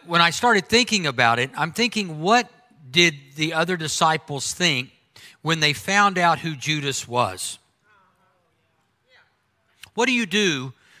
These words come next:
with a Judas? Now, you say, "Well, it's real easy. We take him out." Well, they weren't Italian, okay? So, you know,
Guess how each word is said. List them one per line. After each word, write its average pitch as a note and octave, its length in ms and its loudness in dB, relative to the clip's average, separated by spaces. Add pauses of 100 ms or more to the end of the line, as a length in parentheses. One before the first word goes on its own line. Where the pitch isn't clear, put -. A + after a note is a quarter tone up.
with D#3 260 2
a D3+ 120 2
Judas? C3+ 760 -4 (720)
Now, E3 140 2
you F3 380 -6
say, G#3 140 -2
"Well, F3+ 160 -2
it's E3 140 -6
real E3+ 180 0
easy. E3 360 2
We D3 180 -4
take F3+ 280 -2
him D3+ 160 -2
out." D#3 280 2 (1080)
Well, F3+ 100 -2
they F3+ 140 0
weren't G#3 220 2
Italian, D3 560 0 (140)
okay? C#3+ 380 2 (1200)
So, E3+ 520 2
you E3 180 0
know, D3+ 280 2